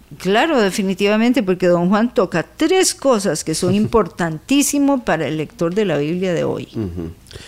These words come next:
Speaker 2: Perfecto, vamos a continuar este estudio de la palabra del Señor. Le invitamos para que se una a nosotros la próxima semana en este mismo horario y estación. Antes de marcharnos, le recuerdo que Sociedad Bíblica tiene una gran biblioteca y está ubicada frente a Plaza González Víquez, aquí en San José.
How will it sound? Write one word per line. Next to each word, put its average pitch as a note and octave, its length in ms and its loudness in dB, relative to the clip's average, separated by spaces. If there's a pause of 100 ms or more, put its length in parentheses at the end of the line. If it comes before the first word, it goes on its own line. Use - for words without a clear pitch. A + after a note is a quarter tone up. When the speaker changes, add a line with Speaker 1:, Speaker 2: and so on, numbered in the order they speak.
(140)
Speaker 2:
Perfecto, A#2 380 0
vamos B2 240 0
a C3 60 0
continuar B2 360 2
este C3 180 0
estudio C3 340 4
de B2+ 40 6
la A2 100 4
palabra B2 320 4
del A#2 120 2
Señor. B2+ 260 2
Le C#3 80 0
invitamos B2+ 420 0
para G#2 220 2
que G2+ 100 -4
se G#2+ 120 -2
una C3+ 320 4 (340)
a G2+ 100 2
nosotros C3 560 2
la G#2+ 140 2
próxima B2 340 2
semana A#2 320 2
en B2 80 2
este A#2+ 220 2
mismo A#2+ 220 6
horario A2+ 320 6
y A2 100 4
estación. G2+ 380 0
Antes A2 200 2
de D3 80 2
marcharnos, C#3+ 720 2 (300)
le A2+ 100 4
recuerdo A2+ 380 4
que D3+ 80 2
Sociedad G#2 360 2
Bíblica C3+ 420 2
tiene A2+ 200 2
una B2 180 2
gran C3+ 320 2
biblioteca D3 760 2
y G#2 100 2
está G2 300 0
ubicada G#2+ 580 2
frente G2+ 300 0
a F2 80 0
Plaza G#2+ 220 2
González G2 380 2
Víquez, B2 360 0
aquí E2+ 160 -4
en F2+ 80 2
San A#2 160 0
José. A2+ 240 0